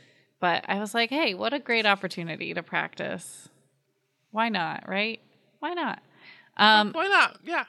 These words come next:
Speaker 1: in other gaming news, this is, like, minor news, but Just Dance twenty twenty-three is coming out on November twenty-second, which is
Speaker 2: Oh, do we need to buy that one?
Speaker 1: I don't know. I'll have to look at the,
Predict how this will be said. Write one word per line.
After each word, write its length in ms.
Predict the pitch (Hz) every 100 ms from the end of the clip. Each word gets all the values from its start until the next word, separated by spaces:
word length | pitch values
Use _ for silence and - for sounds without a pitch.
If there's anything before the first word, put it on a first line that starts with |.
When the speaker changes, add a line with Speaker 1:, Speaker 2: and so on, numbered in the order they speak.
| _
Speaker 1:
in 160 | 202 233
other 280 | 247 320 339
gaming 380 | 269 233 220 214
news, 580 | 220 226 233 233 - - _ _
this 120 | 254
is, 60 | 240
like, 140 | 226 214
minor 400 | 214 208 214 226
news, 300 | 220 220 233
but 180 | 214 -
Just 300 | 226 220 -
Dance 260 | 202 202
twenty 280 | - 220 208
twenty-three 760 | 196 208 196 - 190 185 220 311
is 180 | - 196
coming 280 | - 220 208
out 140 | 202
on 120 | 208
November 440 | 202 214 202 196 240
twenty-second, 760 | - 190 220 - 277 302 247 -
which 160 | 202
is 120 | 220 220
Speaker 2:
Oh, 460 | 277 311 247 156 127
do 120 | 123
we 100 | 127
need 100 | 170
to 60 |
buy 240 | 131 104 135
that 200 | 214 262
one? 300 | 269 311 311 - -
Speaker 1:
I 120 | 359
don't 200 | 453 427
know. 300 | 440 311 185
I'll 260 | - 240 262
have 180 | 320 320
to 80 |
look 160 | 349 330
at 100 | 311
the, 180 | 247 202